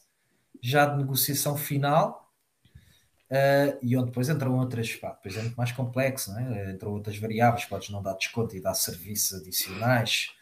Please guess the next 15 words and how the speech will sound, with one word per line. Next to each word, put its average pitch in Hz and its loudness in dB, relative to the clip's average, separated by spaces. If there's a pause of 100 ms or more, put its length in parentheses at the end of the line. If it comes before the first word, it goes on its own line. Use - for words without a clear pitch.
(140)
suporte, - 4
manutenção, 95 2
isto - -2
só 113 -2
falando 117 4
no 120 8
I - 2
T. - -8 (520)
Eh, 104 2 (680)
ou 95 -8
podes - -2
dar, 101 2
eh, 98 -6 (640)
serviços 110 4
adicionais 104 2